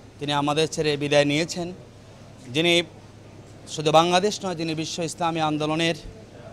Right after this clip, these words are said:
অন্যতম কিংবদন্তি ছিলেন। তিনি বাংলাদেশের ভাষা আন্দোলনে অসামান্য অবদান তিনি রেখেছেন।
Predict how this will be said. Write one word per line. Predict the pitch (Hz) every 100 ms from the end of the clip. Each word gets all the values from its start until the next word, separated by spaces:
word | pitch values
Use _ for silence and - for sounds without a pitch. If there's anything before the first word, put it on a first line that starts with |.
| - -
অন্যতম | 131 156 180 180 175
কিংবদন্তি | 165 170 165 156 160 170 190
ছিলেন। | - 185 185 202 - - - - - - - - - -
তিনি | 156 170 170 - - - - - - 123
বাংলাদেশের | 139 160 165 170 160 175
ভাষা | 165 160 180
আন্দোলনে | 170 170 175 185 175 107 - - - - - - - -
অসামান্য | 135 135 190 196 196
অবদান | 180 180 190
তিনি | 185 185
রেখেছেন। | 165 160 185 185